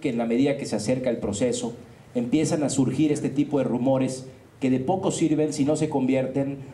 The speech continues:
en, eh, hechos documentados, denunciables, para que puedan ser también, desde luego, pues, parte de una investigación.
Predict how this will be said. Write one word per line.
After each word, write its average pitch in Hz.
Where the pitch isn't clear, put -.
en, 123
eh, 120
hechos 165
documentados, 127
denunciables, 139
para 151
que 147
puedan 139
ser 135
también, 120
desde 110
luego, 120
pues, -
parte 143
de 123
una 127
investigación. 92